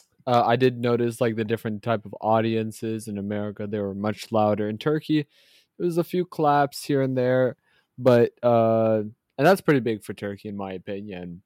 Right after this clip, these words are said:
Uh, I liked the film. It was a very nice first impression. Sadly, uh, because of YouTube and everything, I did see it, like, spoilers before the movie came out, even though I saw it opening night.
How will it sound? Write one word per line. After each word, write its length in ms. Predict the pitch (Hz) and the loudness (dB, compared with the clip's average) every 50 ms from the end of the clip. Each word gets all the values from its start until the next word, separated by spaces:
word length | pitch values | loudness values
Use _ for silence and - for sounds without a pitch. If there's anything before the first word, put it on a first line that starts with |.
| _ _ _ _ _ _ _ _ _ _ _ _ | _ _ _ _ _ _ _ _ _ _ _ _
Uh, 120 | - 120 123 | 0 2 2
I 180 | - 131 175 | 4 4 4
liked 360 | 220 247 208 190 196 190 - | 4 4 4 2 2 2 0
the 100 | - 170 | -2 -4
film. 520 | 156 - - 139 127 131 147 165 202 233 233 _ _ _ _ _ _ _ _ _ _ _ _ - | -2 0 0 2 2 2 0 -2 -4 -8 -12 _ _ _ _ _ _ _ _ _ _ _ _ -4
It 60 | 127 | -2
was 240 | 127 127 127 120 131 | 0 0 0 -2 -2
a 40 | 123 | -2
very 180 | 135 135 135 | -2 0 0
nice 180 | 139 139 139 135 | 0 0 -2 -2
first 240 | - 143 139 135 - | -2 -2 -4 -4 -4
impression. 520 | 131 - 135 127 123 - - 127 131 135 | -4 -2 -2 -2 -2 -2 -4 -6 -6 -8
Sadly, 640 | - - 135 123 123 127 120 123 120 120 120 117 113 | -4 0 2 2 2 2 0 -2 -2 0 0 2 0
uh, 80 | 113 110 - _ _ _ _ _ _ _ _ - | 0 -2 -6 _ _ _ _ _ _ _ _ -10
because 360 | 123 123 - - 131 117 120 | -8 -4 -2 -2 -2 0 -2
of 80 | 120 110 | -4 -6
YouTube 440 | 110 123 143 151 156 - - 151 156 | -4 -2 -2 -2 -2 -2 -2 0 0
and 120 | 156 151 | 0 0
everything, 420 | 151 147 151 156 151 160 156 143 - | 0 0 0 -2 -2 -2 -4 -4 -4
I 120 | - 127 | -2 -4
did 360 | 123 117 110 127 127 127 127 | -4 0 2 2 2 2 0
see 380 | - - - - 120 113 117 123 | -4 -10 -6 -4 -2 -2 0 0
it, 160 | 131 131 113 - _ _ _ _ _ _ _ - | 0 0 -2 -6 _ _ _ _ _ _ _ 0
like, 220 | 120 117 113 - | 0 0 0 -2
spoilers 640 | - - - _ - 120 117 117 117 120 120 120 113 | -8 -18 -4 _ 2 4 4 4 4 2 0 -2 -4
before 300 | 107 110 - - 123 120 | -8 -8 -4 -2 -2 -2
the 80 | 117 | -2
movie 260 | 117 113 113 113 120 120 | -2 -4 -6 -6 -8 -8
came 240 | - 135 127 123 | -6 -6 -4 -4
out, 220 | 127 127 127 - - | -4 -6 -6 -8 -10
even 180 | 120 113 117 | -10 -10 -6
though 140 | 113 113 110 | -4 -2 -2
I 80 | 107 107 | -2 -4
saw 240 | - - 113 107 110 | -4 -2 0 0 0
it 100 | 110 - | 0 -2
opening 400 | 113 110 - - 113 110 107 104 | -4 -6 -4 -6 -6 -6 -6 -6
night. 360 | 101 101 101 110 120 - | -6 -4 -4 -4 -6 -6